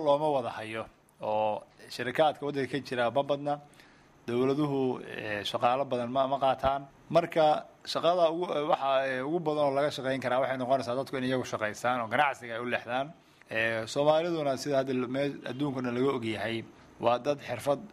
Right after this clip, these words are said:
fiican u leh, hal abuur fiican u leh ganacsiga. Meel kastoo adduunka ay tageenna waa ku najexeen oo ganacsigooda ganacsi wuxuu noqday adduunkana ka tilmaaman. Marka in arrintaa la hormariyo oo la najixiyo oo dhalinyarada joornaal annagoon soo saari doono, magasiinka aan wadno hadda soo saarayno, waxaa ku jira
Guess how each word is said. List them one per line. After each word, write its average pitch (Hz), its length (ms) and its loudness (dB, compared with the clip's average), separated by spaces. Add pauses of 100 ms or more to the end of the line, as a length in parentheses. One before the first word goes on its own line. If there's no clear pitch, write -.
fiican 120 420 -2
u 127 80 -4
leh, 120 160 0 (200)
hal 120 100 0
abuur 123 240 0
fiican 117 320 -2
u 113 80 -4
leh 110 80 -2
ganacsiga. 127 560 0 (200)
Meel 151 280 2
kastoo 151 320 0
adduunka 143 320 -2
ay 120 100 0
tageenna 127 400 0
waa 113 140 0
ku 139 120 -4
najexeen 135 600 -2 (260)
oo 110 140 0
ganacsigooda 123 560 -2
ganacsi 123 320 0
wuxuu 120 160 -6
noqday 107 400 -4
adduunkana 120 380 -2
ka 135 100 -4
tilmaaman. 127 600 0 (680)
Marka 151 260 0
in 175 120 2
arrintaa 156 380 4
la 135 80 0
hormariyo 127 640 0 (140)
oo 110 80 -4
la 113 100 0
najixiyo 113 640 0
oo 113 100 -2
dhalinyarada 123 640 2 (240)
joornaal 147 320 4
annagoon 135 280 0
soo 139 140 -4
saari 131 280 0
doono, 117 320 -4
magasiinka 123 500 -2
aan 113 200 2
wadno 117 280 0
hadda 123 140 -2
soo 127 180 -2
saarayno, 117 400 2
waxaa 117 200 -2
ku 139 120 -6
jira 135 320 0